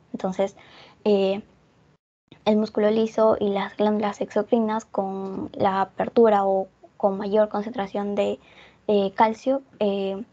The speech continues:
o bien se contraen o bien, eh, secretan más, este, por ejemplo, las glándulas, eh, sudoríparas, ¿no? Más sudor. Entonces,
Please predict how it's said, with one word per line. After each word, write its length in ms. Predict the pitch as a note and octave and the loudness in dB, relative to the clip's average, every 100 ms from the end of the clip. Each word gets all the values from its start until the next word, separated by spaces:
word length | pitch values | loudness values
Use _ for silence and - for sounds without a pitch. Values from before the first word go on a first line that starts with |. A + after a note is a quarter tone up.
| _ - | _ 0
o 60 | G#3+ | 2
bien 220 | G#3 G#3 | 2 0
se 80 | - | -2
contraen 500 | A#3 B3+ B3+ C#4 C4+ | 0 2 0 0 -4
o 100 | G#3 | -6
bien, 380 | F#3+ F#3+ G#3 - | -4 -6 -8 -8
eh, 400 | A3 G#3+ F#3+ D4 - _ _ - | -6 -6 -6 -10 -14 _ _ -2
secretan 560 | A#3+ - A3+ G#3+ F#3+ G3 | 2 4 4 2 -8 -6
más, 400 | F#3+ F#3+ - _ _ _ _ - | -8 -10 -20 _ _ _ _ -6
este, 640 | G3+ - _ - F#3 - - A#3 _ _ | -6 -6 _ -8 -6 -6 -10 -14 _ _
por 100 | A3 | -4
ejemplo, 300 | - G#3+ G3 | -2 -4 -4
las 180 | G3+ G#3 | -6 -6
glándulas, 600 | G#3 G#3 G#3 G3+ G#3 - | -4 -2 -2 -4 -6 -8
eh, 340 | G3+ G3 F#3+ G#3 - _ _ _ _ | -8 -6 -6 -8 -16 _ _ _ _
sudoríparas, 680 | - A3+ G#3+ G#3+ G#3+ - - | 0 4 4 4 0 -6 -6
¿no? 100 | - _ _ _ - | -14 _ _ _ -6
Más 160 | G3 | -4
sudor. 300 | - F3+ - _ _ _ _ _ | -4 -6 -8 _ _ _ _ _
Entonces, 420 | - G3+ G3+ G#3 | -10 -8 -6 -10